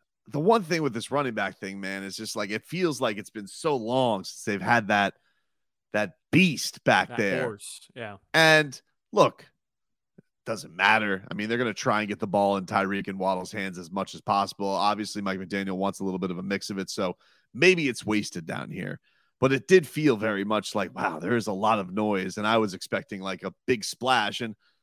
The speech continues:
Speaker 1: you know, they kinda just like, "Mm, we're not gonna make our splash there."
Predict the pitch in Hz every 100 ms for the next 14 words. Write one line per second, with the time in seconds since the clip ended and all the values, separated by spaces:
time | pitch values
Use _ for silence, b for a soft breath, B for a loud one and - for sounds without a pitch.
0 | _ _ 453 480 440 403 - 339 330 294
1 | - - 269 - 466 453 440 403 403 370
2 | 339 339 175 - 143 101 90 101 71 -